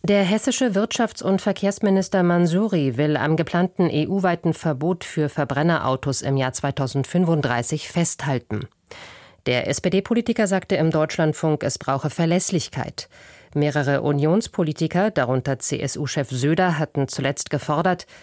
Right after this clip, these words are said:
das Verbot zu kippen. Mansouri sprach sich stattdessen dafür aus, die Regeln für die Flottengrenzwerte zu lockern, um den Autoherstellern mehr Zeit für die Umstellung einzuräumen.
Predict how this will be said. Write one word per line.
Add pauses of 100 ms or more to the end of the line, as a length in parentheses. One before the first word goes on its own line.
(180)
das
Verbot (100)
zu
kippen. (800)
Mansouri
sprach
sich
stattdessen
dafür
aus,
die
Regeln
für
die
Flottengrenzwerte
zu
lockern, (340)
um
den
Autoherstellern
mehr
Zeit
für
die
Umstellung
einzuräumen.